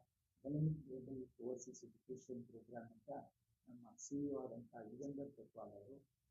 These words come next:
ಅವರು ಬ್ರಿಟಿಷ್ ಕೌನ್ಸಿಲ್ ಚೀಫ್ ಕೌನ್ಸಿಲ್ ಬಂದಿದ್ರು. ಅವರು ನಾವು ಒಟ್ಟಿಗೆ ಸೇರಿ ಈ ಒಂದು ಸಂಸ್ಥೆಯಲ್ಲಿ ಇವಾಗ ಪಿ ಆರ್ ಕನ್ಸಲ್ಟೆಂಟ್ ಕೋಆರ್ಡಿನೇಟರ್ ಆಗಿ ಅವ್ರ ಜೊತೆ ಕೆಲಸ ಮಾಡ್ತಾರೆ. Upcoming students of who want to go to abroad ಅವರಿಗೆ ಮಾಹಿತಿ ಕೊಡೋದು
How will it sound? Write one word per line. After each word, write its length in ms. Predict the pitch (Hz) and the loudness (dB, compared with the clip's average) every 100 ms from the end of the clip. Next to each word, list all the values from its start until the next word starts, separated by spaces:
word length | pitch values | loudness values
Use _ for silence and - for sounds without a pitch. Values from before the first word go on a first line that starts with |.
| _ - | _ -4
ಅವರು 180 | 127 | -2
ಬ್ರಿಟಿಷ್ 460 | 127 151 156 - - | 2 6 8 8 6
ಕೌನ್ಸಿಲ್ 480 | 160 156 139 131 120 | 6 4 4 -2 -2
ಚೀಫ್ 300 | - 165 - | 0 0 0
ಕೌನ್ಸಿಲ್ 360 | 131 117 117 113 - | -4 -4 -8 -12 -14
ಬಂದಿದ್ರು. 440 | 110 113 - - _ _ _ 139 | -16 -16 -18 -20 _ _ _ 4
ಅವರು 240 | 156 160 | 6 6
ನಾವು 180 | 143 127 | 4 2
ಒಟ್ಟಿಗೆ 320 | 110 135 - | -2 -2 -2
ಸೇರಿ 380 | - - 180 151 | -2 2 2 4
ಈ 200 | 135 131 | 2 0
ಒಂದು 200 | 123 120 | -2 -6
ಸಂಸ್ಥೆಯಲ್ಲಿ 840 | - _ 120 - - 120 113 110 - _ _ _ | -12 _ -20 -18 -10 -8 -8 -12 -18 _ _ _
ಇವಾಗ 200 | 117 117 110 185 | -8 -4 0 0
ಪಿ 160 | - | 0
ಆರ್ 140 | 131 131 | -2 -2
ಕನ್ಸಲ್ಟೆಂಟ್ 760 | - 120 - - 117 113 117 - _ - | -8 -12 -14 -18 -20 -20 -20 -20 _ -4
ಕೋಆರ್ಡಿನೇಟರ್ 580 | 123 117 113 - _ | -2 0 -4 -10 _
ಆಗಿ 280 | 120 135 185 - _ _ - | -14 -10 -10 -12 _ _ -14
ಅವ್ರ 120 | 151 | -8
ಜೊತೆ 220 | - - | -4 -4
ಕೆಲಸ 300 | - - - 151 | -4 -4 -2 0
ಮಾಡ್ತಾರೆ. 300 | 117 - - _ _ _ _ _ 160 | 0 -4 -18 _ _ _ _ _ 10
Upcoming 500 | 170 - 202 202 180 | 10 10 12 12 12
students 500 | - 156 147 147 - - - - | 10 4 4 6 4 -2 -8 -10
of 100 | 120 123 | -8 0
who 200 | 135 143 | 6 6
want 160 | 135 | 4
to 160 | 139 127 | 0 -4
go 100 | 127 | -4
to 140 | 120 | -4
abroad 460 | 113 - - 135 - - _ _ - | -6 0 6 8 8 2 _ _ -6
ಅವರಿಗೆ 260 | 135 135 | -4 -2
ಮಾಹಿತಿ 480 | 135 120 123 147 - | -2 0 0 0 0
ಕೊಡೋದು 500 | 147 117 113 143 151 | -2 -2 -4 -4 -8